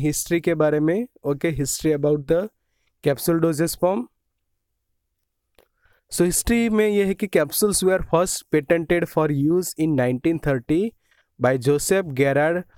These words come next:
Auguste Doblans and Francois Achille। The first patented capsule were made from soft gelatin। In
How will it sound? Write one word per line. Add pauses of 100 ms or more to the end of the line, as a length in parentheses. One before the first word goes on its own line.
(260)
Auguste (220)
Doblans
and (380)
Francois (100)
Achille। (1120)
The
first
patented
capsule
were
made
from
soft
gelatin। (420)
In